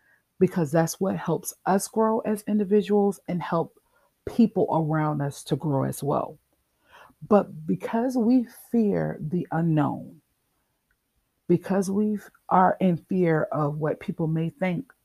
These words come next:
about these qualities, about these talents, about these skills, we stay in our box. And our box grows smaller and smaller and smaller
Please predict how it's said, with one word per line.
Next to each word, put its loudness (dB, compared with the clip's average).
about 0
these -6
qualities, -6
about 0
these -4
talents, -6
about 0
these -2
skills, -8
we 6
stay 2
in 2
our 0
box. -12
And 2
our 8
box -2
grows 2
smaller 0
and 0
smaller 0
and -4
smaller -2